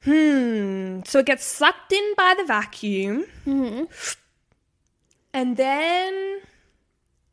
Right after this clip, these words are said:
Speaker 1: maybe because the, the, there's, like, a fan and the fan's spinning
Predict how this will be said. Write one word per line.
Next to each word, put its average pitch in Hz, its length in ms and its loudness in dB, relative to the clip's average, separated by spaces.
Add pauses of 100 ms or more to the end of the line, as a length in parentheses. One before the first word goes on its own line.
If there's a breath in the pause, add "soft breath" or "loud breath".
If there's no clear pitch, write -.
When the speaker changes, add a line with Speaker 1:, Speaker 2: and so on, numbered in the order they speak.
(760 soft breath)
Speaker 1:
maybe 240 440 4
because 403 480 2
the, 294 320 4
the, 247 140 2
there's, 226 280 2
like, 226 140 -2
a 208 80 -6
fan 208 640 -2
and 214 120 -4
the 202 60 -2
fan's 226 520 -2
spinning 247 1120 -4